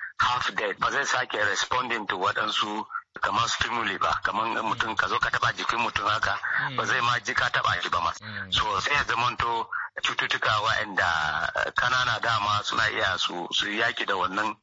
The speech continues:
Speaker 1: blood cells din nan sai su kasance an yi destroy ko kuwa an yake su ba za ka ji ba ma, sai ya zamanto ɗan kaɗan daga cikin su yanzu sai ya kawo maka illa, ya kawo maka rashin lafiya.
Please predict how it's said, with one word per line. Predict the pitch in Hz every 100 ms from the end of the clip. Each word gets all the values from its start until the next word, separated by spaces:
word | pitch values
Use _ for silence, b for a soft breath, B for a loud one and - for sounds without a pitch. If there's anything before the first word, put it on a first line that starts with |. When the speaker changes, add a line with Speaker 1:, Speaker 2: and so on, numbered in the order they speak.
| _
Speaker 1:
blood | 107 113 123
cells | 113 - -
din | 117
nan | 110 104
sai | 113
su | 120 - 87 80 82 -
kasance | - - 104 101 101
an | 98
yi | 120
destroy | 107 101 - 113
ko | 110 113
kuwa | 95 98
an | 113
yake | 98 - 113
su | 123
ba | 104
za | 101
ka | - 98
ji | 104
ba | 113
ma, | 110 - B B
sai | 135
ya | 127
zamanto | 113 120 123
ɗan | - 147
kaɗan | - - 131
daga | 117 107
cikin | - 123
su | 113 101
yanzu | 95
sai | - 110
ya |
kawo | - 104
maka | 110 - -
illa, | 107 104
ya | 90
kawo | 85 98
maka | 101 90
rashin | 82 80
lafiya. | 80 78 -